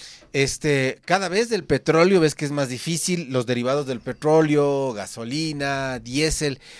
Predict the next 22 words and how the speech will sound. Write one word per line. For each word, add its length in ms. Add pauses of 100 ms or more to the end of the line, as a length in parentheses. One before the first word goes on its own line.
(480)
eh, 400
nosotros 320
tenemos 320
ya 140
un 100
recorte 640
en 120
el 120
tema 240
del 120
subsidio 600
de 80
los 160
combustibles 640
acá 240
en 60
Ecuador. 520 (600)
Este, 380 (240)
¿cómo 280
va 220
afectando 720
eso? 400